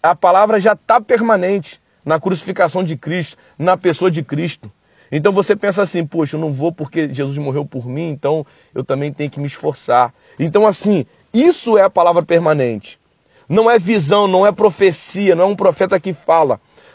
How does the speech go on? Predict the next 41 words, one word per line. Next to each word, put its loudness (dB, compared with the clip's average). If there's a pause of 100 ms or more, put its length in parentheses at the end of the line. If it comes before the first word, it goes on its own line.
Não 2
é, 4
é 6
alguém 2
que -6
revela, 2
é 4
a 4
palavra 4
da 0
cruz -2
que -10
já 4
é 2
permanente. 0 (300)
É 4
a 4
palavra 2
na 2
criação 0
que -6
já 4
é 4
permanente. 0 (240)
É 6
a 4
palavra 2
do 0
caráter 2
de 0
Deus 4
que -8
já 2
está 0
permanente. -2 (240)
Então, 2
assim, 0
quando 2
o 0
texto 0
fala 2